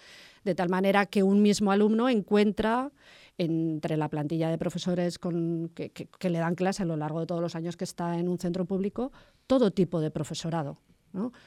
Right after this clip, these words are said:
Con sus diferentes ideologías, aunque lo propio es que, puesto que somos, eh, trabajadores públicos, no podemos transmitir nuestra ideología, y <coughs> creo que lo cuidamos mucho,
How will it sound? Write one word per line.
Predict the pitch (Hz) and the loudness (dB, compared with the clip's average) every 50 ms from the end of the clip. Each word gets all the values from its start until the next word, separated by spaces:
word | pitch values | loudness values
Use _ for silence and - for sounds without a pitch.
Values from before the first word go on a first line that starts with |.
| _ _ | _ _
Con | _ - 156 | _ -8 -8
sus | 131 - 165 135 | -8 -6 -6 -6
diferentes | 143 131 - 147 151 147 147 151 - | -6 -6 -6 -4 -4 -4 -4 -2 -2
ideologías, | 175 151 151 151 160 143 - 240 247 262 240 - | -2 -2 0 0 -2 -2 0 0 0 0 0 -2
aunque | 170 147 - - 139 - - - | -4 -6 -4 -4 -6 -6 -4 -4
lo | 214 165 156 135 | -2 -2 0 2
propio | - 175 170 - 165 160 165 | 2 2 2 2 2 0 0
es | 160 - | 0 -2
que, | - 185 175 | -2 -2 -2
puesto | - - 190 185 - - - 185 165 | -2 0 0 0 0 -2 -4 -6 -4
que | - 165 | -4 -4
somos, | - - 170 165 165 160 165 156 - - _ - | -4 -2 -2 -2 -2 -2 -4 -6 -8 -10 _ -6
eh, | 190 175 165 165 160 160 | -4 -2 -2 -2 -2 -2
trabajadores | 180 165 160 160 - - 170 175 190 220 214 160 151 - - - - - - - - | -2 -2 -2 -2 -2 -2 -2 0 0 0 0 -2 -2 -4 -10 -16 -20 -20 -20 -12 -2
públicos, | - 220 214 233 220 175 - 180 156 - | 2 4 6 6 6 4 2 0 -2 -2
no | 180 170 156 | -2 -2 -2
podemos | 170 165 165 160 170 165 160 - | -2 -2 -2 -2 -4 -4 -6 -6
transmitir | 185 170 156 170 170 165 180 170 165 | -6 -6 -4 -4 -4 -4 -4 -4 -4
nuestra | 160 151 - - 160 147 | -4 -6 -8 -8 -8 -6
ideología, | 147 147 151 151 156 160 156 - - 214 208 220 233 - - - - 156 | -4 -4 -4 -2 -2 -4 -4 -4 -4 -2 0 2 2 2 2 2 -2 -4
y | 160 | -6
<coughs> | |
creo | - 175 160 151 147 | -8 -10 -10 -12 -12
que | - 151 | -12 -12
lo | 156 147 | -12 -10
cuidamos | - 160 151 151 151 160 165 - | -10 -10 -8 -8 -8 -8 -6 -4
mucho, | 214 214 214 - - 240 277 | -2 -2 -2 -2 -2 -4 -4